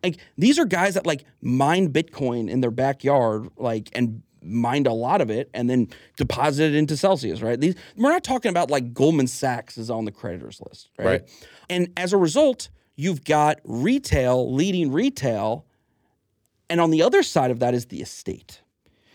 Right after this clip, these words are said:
Speaker 1: And so the estate is armed with, one, a ton of resources, and what are the, what's the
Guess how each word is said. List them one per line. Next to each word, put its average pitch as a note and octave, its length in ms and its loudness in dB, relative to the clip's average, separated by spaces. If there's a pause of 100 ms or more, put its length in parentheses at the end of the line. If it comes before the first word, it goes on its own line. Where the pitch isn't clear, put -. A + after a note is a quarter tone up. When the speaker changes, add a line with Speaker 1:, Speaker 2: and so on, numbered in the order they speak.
Speaker 1:
And B2+ 120 -4
so D#3 80 2
the C3 120 0
estate D#4 600 0
is D3 160 -6
armed C#3+ 260 4
with, A#2+ 180 -2
one, C#3+ 500 2
a C#3 80 -8
ton D#3 420 -4
of F3 320 -2
resources, B2 680 -6 (580)
and C#3 200 0
what C3+ 140 2
are D#3+ 40 -2
the, D#3 120 -8
what's D3 160 0
the C#3 60 -6